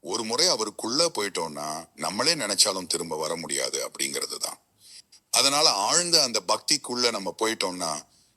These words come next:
நமக்கு இருக்கின்ற அந்த ஆசைகள் எல்லாமே நம்மை விட்டு நீங்கிவிடும். நமக்கு அவரை தவிர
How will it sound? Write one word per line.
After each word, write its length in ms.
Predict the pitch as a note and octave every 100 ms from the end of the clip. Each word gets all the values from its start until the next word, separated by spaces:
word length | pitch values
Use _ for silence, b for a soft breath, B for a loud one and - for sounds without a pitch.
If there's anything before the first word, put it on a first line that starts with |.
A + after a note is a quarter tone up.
| -
நமக்கு 320 | G2+ C3 -
இருக்கின்ற 420 | B2 D3+ D3+ B2+ G2+
அந்த 180 | F#2 F2+ F2
ஆசைகள் 480 | A#2 - B2+ G#2 F2+
எல்லாமே 460 | G2 B2+ C3 C3 C3
நம்மை 280 | G2 F2+ F2+
விட்டு 240 | F#2 -
நீங்கிவிடும். 600 | E2+ F2+ E2 - - - _ _ B B B
நமக்கு 340 | G#2 C3 D#3 C3+
அவரை 280 | G#2 A2+ A2+
தவிர 320 | - G#2 A#2